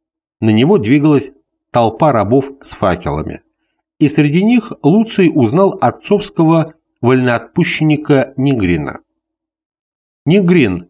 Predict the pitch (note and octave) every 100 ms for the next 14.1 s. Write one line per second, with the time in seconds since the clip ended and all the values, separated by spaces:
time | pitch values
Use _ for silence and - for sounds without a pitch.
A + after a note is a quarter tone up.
0 | _ _ - G#2+ B2 A#2+ G2+ A#2 G#2+ -
1 | - D#3 E3 - C3+ A2+ G#2 - A2 G#2+
2 | A#2 G2 D2+ D#2 E2+ _ _ _ _ _
3 | _ _ _ _ _ _ _ _ _ _
4 | _ - A#2 A#2+ A#2+ G#2+ A#2+ - B2 G#2+
5 | A#2 D3+ F#3+ F#3 G#2 B2+ A2+ A2+ A2 -
6 | - B2 A2+ D#3+ D3 - A2+ A2+ G#2+ A#2
7 | A2+ G#2 G#2 - B2 - A#2+ F2 D2+ -
8 | _ _ _ _ _ - A2+ G#2+ - G2
9 | - D#3 F#3+ F#3+ - A#2 A2+ F#2+ G2 A#2
10 | G2 E2 - D#2+ - - _ _ _ _
11 | _ _ _ _ _ _ - A2 A#2 A2+
12 | E3+ - C#3 A#2+ F#2+ D#2+ - _ _ G#2+
13 | A2 - G#2+ - F#2+ F#2 F#2+ F2 E2+ D2